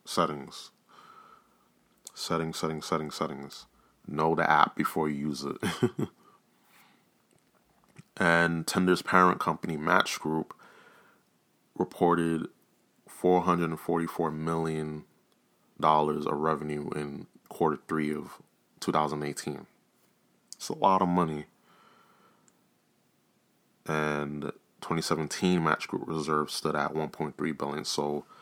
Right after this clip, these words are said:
Tinder is making money hand over fist with, you know, with, uh, advertisements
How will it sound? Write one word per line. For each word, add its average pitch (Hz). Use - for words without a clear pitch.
Tinder 101
is 87
making 90
money 85
hand 82
over 80
fist -
with, 76
you 82
know, 76
with, 71
uh, 71
advertisements 78